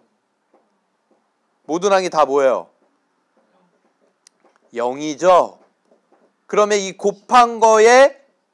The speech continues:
극한값은 뭐가 되겠어? 영 되죠? 극한, 곱한 거의 극한값 뭐 돼? 영 되죠, 여러분? 그쵸?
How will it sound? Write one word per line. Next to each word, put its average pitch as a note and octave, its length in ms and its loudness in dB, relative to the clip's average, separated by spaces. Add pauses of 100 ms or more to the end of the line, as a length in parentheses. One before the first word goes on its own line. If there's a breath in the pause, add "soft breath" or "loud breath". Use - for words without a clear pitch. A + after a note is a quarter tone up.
(180)
극한값은 F#3+ 720 -4
뭐가 D#3+ 300 2
되겠어? C3 640 -8 (1120)
영 F3+ 300 2
되죠? D3 560 -2 (260)
극한, - 380 -8
곱한 A3 400 -8
거의 G#3 160 -8
극한값 F3 400 -12
뭐 C#3 140 -14
돼? C3+ 320 -8 (600)
영 E3 300 -2
되죠, C3+ 340 -8
여러분? D3 480 -6 (640)
그쵸? D4+ 380 -12